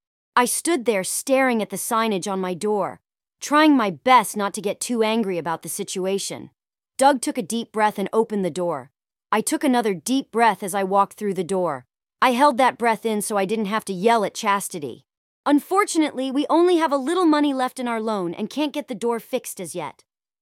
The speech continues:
So I walked into my office and closed the door.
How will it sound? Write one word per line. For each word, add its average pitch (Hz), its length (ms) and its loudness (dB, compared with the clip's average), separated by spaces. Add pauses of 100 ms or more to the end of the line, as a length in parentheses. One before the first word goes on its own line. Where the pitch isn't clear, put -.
(140)
So - 180 -2
I 226 120 4
walked 262 340 4
into 330 240 2
my 294 160 2
office 240 340 0
and 214 120 -6
closed 214 320 -4
the 202 60 -6
door. 156 380 -8